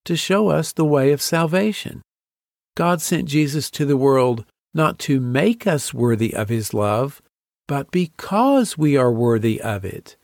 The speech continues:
We do deserve God's love. Everyone does.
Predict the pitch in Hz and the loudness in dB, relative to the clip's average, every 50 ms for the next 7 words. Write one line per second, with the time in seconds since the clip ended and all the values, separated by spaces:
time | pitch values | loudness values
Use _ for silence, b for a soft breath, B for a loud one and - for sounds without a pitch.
0 | _ _ _ _ _ _ _ _ - 160 135 131 120 113 113 143 160 202 220 226 | _ _ _ _ _ _ _ _ -4 -2 -2 -2 0 0 0 2 2 4 4 2
1 | 220 202 170 139 - _ _ - 123 120 - 147 143 135 131 123 110 107 107 117 | 2 0 0 -4 -6 _ _ -4 -4 -2 2 2 4 4 4 2 0 0 0 0
2 | 107 101 101 95 101 - - 131 117 110 107 98 98 - 85 101 - _ _ _ | 2 2 2 0 -4 -6 -4 -2 -2 0 0 0 -2 -4 -6 -10 -16 _ _ _
3 | _ - 147 160 196 214 233 220 185 151 123 113 120 110 101 95 92 90 98 95 | _ -2 0 2 2 4 4 4 4 4 2 2 2 2 0 0 -2 -2 -2 -2
4 | 90 95 - - - - - - - - | -2 -2 -4 -8 -10 -12 -12 -14 -14 -16